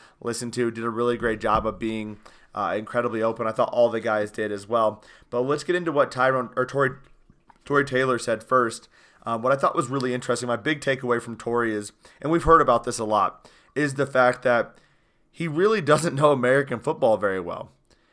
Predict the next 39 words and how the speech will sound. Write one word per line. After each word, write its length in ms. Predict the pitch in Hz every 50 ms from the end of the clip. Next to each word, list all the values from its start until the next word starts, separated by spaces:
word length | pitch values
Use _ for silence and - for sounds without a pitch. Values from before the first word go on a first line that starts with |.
| _ _ _
He 220 | - - 175 180
is 100 | 175 156
still 440 | - - 165 165 156 143 135 117 - -
so 640 | - - - - - 170 160 160 156 151 143 131 117
young 640 | 117 104 95 120 123 123 120 113 104 98 90 90 -
and 160 | - 117 117
still, 420 | 113 - - 139 139 135 135 135 _ _ _
from 220 | _ - 147 143 139
a 80 | 127
football 340 | 123 - 151 - - 131 117
perspective, 500 | 113 - 107 - - 107 107 - 120 98
learning 500 | - 123 127 135 135 131 131 120 117 107 _ - - _ _ _ _ _ _
so 460 | - - - - 131 143 160 147 131
much. 560 | 113 104 101 110 127 123 110 92 - - - - _ _ _ _ _ _ _ _ _ _ _ _ _ - -
Um, 260 | - 113 117 113 110
one 220 | 117 120 135 147 165
of 60 | 165
the 80 | 156 135
things 480 | 131 127 127 127 123 123 117 113 - _ _ _ _ _ _ _
he 160 | - 127 127
said 400 | 120 - 131 127 127 123 120 107
that 100 | - 120
I 60 | 120 113
thought 160 | - 123 123
was 140 | 120 117 104
really 260 | 104 120 135 139 127
interesting, 420 | 113 110 - - 113 107 - -
though, 140 | 110 113 113
was 160 | 113 110 110
that 320 | 107 117 113 110 104 - _ _ _ _ _ _ _
he 100 | - 131
was 160 | 139 139 123
very 240 | 135 139 151 151 143
happy 300 | 139 135 127 131 131 139
with 160 | 131 120 104
being 200 | 123 120 117 110
all 160 | - 113 117
Big 220 | 110 98 117 110 110
Ten, 380 | - 110 107 120 143 165 170